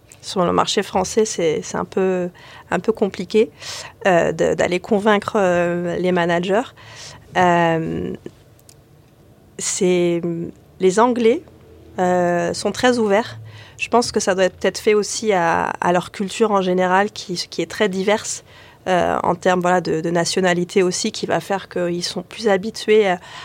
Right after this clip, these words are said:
à voir, euh, on va dire, en, c'est, ça peut paraître très péjoratif, mais voilà, des gens différents, on va dire,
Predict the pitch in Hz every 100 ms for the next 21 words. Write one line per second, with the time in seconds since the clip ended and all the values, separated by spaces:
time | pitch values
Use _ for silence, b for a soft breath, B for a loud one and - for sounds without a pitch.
0 | B 175 170 180 180 170 175 - 190 175
1 | 170 185 - - B B B _ _ _
2 | - - - - 143 - _ - 165 -
3 | 170 175 - 185 180 185 190 196 202 254
4 | 196 190 180 175 170 185 180 196 - 202
5 | 220 254 190 196 269 285